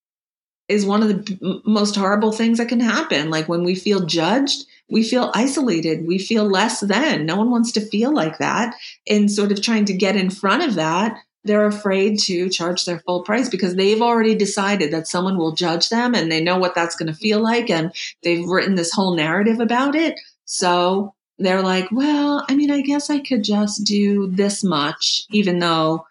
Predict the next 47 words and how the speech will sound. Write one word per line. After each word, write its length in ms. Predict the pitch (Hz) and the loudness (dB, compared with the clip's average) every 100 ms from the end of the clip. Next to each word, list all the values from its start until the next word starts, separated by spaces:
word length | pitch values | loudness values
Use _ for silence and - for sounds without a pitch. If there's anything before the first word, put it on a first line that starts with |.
| _ _ | _ _
that's 200 | 190 180 | -4 0
only 180 | 180 165 | 0 0
ten 260 | 156 190 185 | 0 0 0
percent 320 | 165 180 170 | -2 -2 0
of 140 | 160 - | -2 -2
actually 380 | 165 165 - 156 | -2 0 -2 -2
what 160 | 156 | 0
I'm 160 | 151 156 | 0 0
worth," 440 | 151 190 151 151 | 0 -2 -2 -4
you 140 | 185 170 | -2 0
know? 240 | 180 208 - - - | 2 0 -2 -10 -4
And 180 | 208 226 | 2 2
then 360 | 233 240 240 - - | 4 2 0 -6 -2
when 160 | 247 | 0
it 100 | 240 | 0
comes 200 | 277 247 | 2 0
to 60 | 254 | 2
the 120 | 226 | 0
fear 240 | 220 226 | 0 2
of 260 | 214 214 208 | 2 0 -2
the 120 | 220 | 0
unknown, 420 | 208 196 302 370 160 | 0 0 0 0 0
I 80 | |
mean, 300 | 202 196 208 - - | 0 0 -2 -4 -14
what 220 | - 226 277 | -2 0 2
if 160 | 285 | 2
I 160 | 208 185 | 2 2
don't 320 | 190 180 190 | 2 2 2
give 160 | 214 196 | 0 0
this 160 | 190 | -2
person 340 | - 202 202 180 | -2 -2 0 -2
a 80 | |
discount 640 | 165 208 - 196 180 190 - | -2 -2 -2 -4 -2 -4 -2
and 260 | 214 208 208 | 0 0 2
I 100 | 269 | 2
never 260 | 247 240 233 | 2 2 2
get 220 | 226 208 | 2 2
work 220 | 214 208 | 0 0
again? 500 | 196 190 180 147 147 _ | 0 0 0 -2 -6 _
Like, 320 | - 170 160 - _ _ 190 | -6 -4 -6 -10 _ _ -2
no 140 | 208 | 2
one's 200 | 214 202 | 4 4
ever 160 | 196 202 | 2 0
gonna 160 | 190 | 0
hire 260 | 180 190 185 | 0 0 0
me 160 | 175 | 0
again. 320 | 170 170 147 | 0 -2 -2